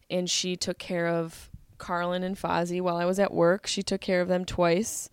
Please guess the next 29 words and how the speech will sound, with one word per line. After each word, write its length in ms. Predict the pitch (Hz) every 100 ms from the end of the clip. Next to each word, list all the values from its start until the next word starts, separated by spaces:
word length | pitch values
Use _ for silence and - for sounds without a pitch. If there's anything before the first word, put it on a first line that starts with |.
| - - -
so 260 | - - 196
Mommy 380 | 214 220 214 220
could 160 | 254
work 340 | 214 220 220 214
and 120 | 226
make 180 | 226 220
money 440 | 226 277 277 214
so 300 | - - 226 -
I 100 | 214
can 220 | - 220 -
buy 180 | 214 214
you 140 | 220
medicine 520 | 226 226 262 - 202
to 100 | 196
keep 260 | 202 - 220
you 160 | 226 226
alive 440 | 214 208 220 196
longer 400 | - 214 208 214
than 140 | 202 208
you 80 | 196
should 300 | - 226 208
be. 280 | 180 247 - - - - - - - - - - -
<laughs> 1080 | _ _ _ - - - - - - - -
Isn't 220 | 262 381
that 140 | 381 359
a 40 |
form 280 | - 359 330
of 100 | 311
abuse? 640 | 302 262 294 320 - -